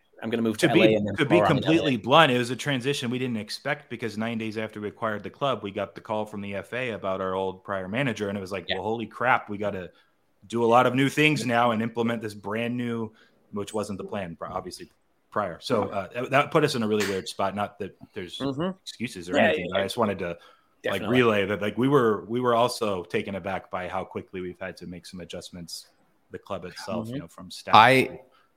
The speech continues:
Speaker 2: management.
Speaker 3: I can tell how serious this is because Liam is usually, I, I haven't seen him make this face before. He's usually
Speaker 2: That one?
Speaker 3: very, yeah, just he,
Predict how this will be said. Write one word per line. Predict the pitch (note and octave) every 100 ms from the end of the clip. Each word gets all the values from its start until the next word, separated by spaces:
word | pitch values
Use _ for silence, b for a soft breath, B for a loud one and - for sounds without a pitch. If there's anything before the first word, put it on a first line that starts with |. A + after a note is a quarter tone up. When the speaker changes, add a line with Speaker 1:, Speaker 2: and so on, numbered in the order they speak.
| -
Speaker 2:
management. | F2+ E2 -
Speaker 3:
I | C3
can | E3+ D#3
tell | B2 B2+
how | A#2+ G2+
serious | - G#2 F#2+ F#2+ -
this | F2+ -
is | F2 E2+ -
because | - F#2+ F#2 F2 - - - -
Liam | G2 G#2 A#2 B2+ B2 G#2+
is | F2 F2+
usually, | G2 F#2 F#2+ F2+
I, | - -
I | -
haven't | A2 C#3+ -
seen | C#3+ C3+
him | G2+
make | G2 -
this | G2 -
face | - F#2 F#2 -
before. | F#2 - D#2+ D#2+
He's | - G2+ G2
usually | A2+ C3+ C#3+
Speaker 2:
That | G#2+
one? |
Speaker 3:
very, | F#2 G#2 A2 A2 G#2 G#2+ b b b b _ _ _
yeah, | B2 A#2+ A2
just | F#2+ C3 C#3+ -
he, | A#2+ C3